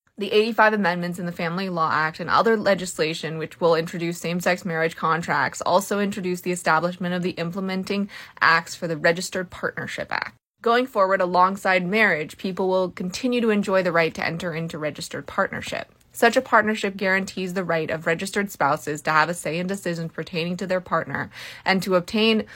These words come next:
support and benefits as needed. Couples who enter into a registered partnership will also be able to convert their status to marriage in a simplified proce-,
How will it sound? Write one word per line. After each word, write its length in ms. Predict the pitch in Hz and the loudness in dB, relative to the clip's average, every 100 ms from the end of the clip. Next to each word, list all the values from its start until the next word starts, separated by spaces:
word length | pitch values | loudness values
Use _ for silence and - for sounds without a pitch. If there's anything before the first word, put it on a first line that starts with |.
| - | -18
support 420 | - 185 - 247 233 | -8 -2 4 6 6
and 140 | 226 | 4
benefits 400 | 196 190 196 180 | 4 4 0 0
as 220 | - 170 | 0 0
needed. 360 | 165 135 - - | -2 -6 -6 -2
Couples 360 | 202 190 208 208 | 0 2 0 0
who 80 | |
enter 240 | 185 180 180 | -2 0 -2
into 220 | 175 185 | -2 -2
a 40 | 165 | 0
registered 440 | 165 170 175 160 | 0 0 -4 -4
partnership 560 | - 202 220 214 208 202 | -2 0 0 0 -2 -2
will 80 | |
also 260 | - 170 175 | -2 -2 -4
be 80 | 165 | -4
able 140 | 160 | -2
to 80 | 175 | -4
convert 400 | 170 165 175 - | -6 -2 0 0
their 140 | 160 170 | -4 -4
status 380 | 160 151 165 | -4 -4 -4
to 100 | - | -4
marriage 400 | 170 185 185 185 | -2 2 2 0
in 120 | - 160 | -2 -6
a 60 | |
simplified 520 | 170 202 226 226 214 | -6 -6 -2 0 0
proce-, 360 | 214 214 180 | -2 -6 -8